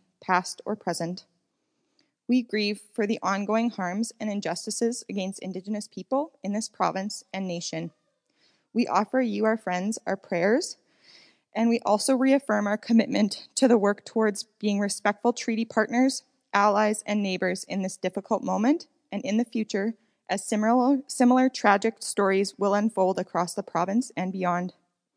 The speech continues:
Our executive pastor, Curtis Anderson, reached out to Junior Yapis and Hal Cameron this week to better understand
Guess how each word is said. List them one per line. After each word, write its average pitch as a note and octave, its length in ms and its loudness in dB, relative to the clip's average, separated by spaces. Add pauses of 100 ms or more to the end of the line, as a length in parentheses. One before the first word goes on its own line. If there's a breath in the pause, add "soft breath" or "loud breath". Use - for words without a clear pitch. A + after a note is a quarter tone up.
(760)
Our A3+ 120 4
executive A#3+ 440 2
pastor, A3+ 360 0
Curtis G#3+ 340 -2
Anderson, G#3+ 480 0
reached G#3+ 300 -4
out G#3 160 0
to - 80 -6
Junior G#3 400 -4
Yapis F#3+ 560 -4 (200)
and A#3 120 0
Hal G3 200 0
Cameron F#3+ 440 -2
this F#3+ 180 -6
week G3 220 -8
to A#3+ 100 -2
better F#3+ 220 2
understand G3 680 -2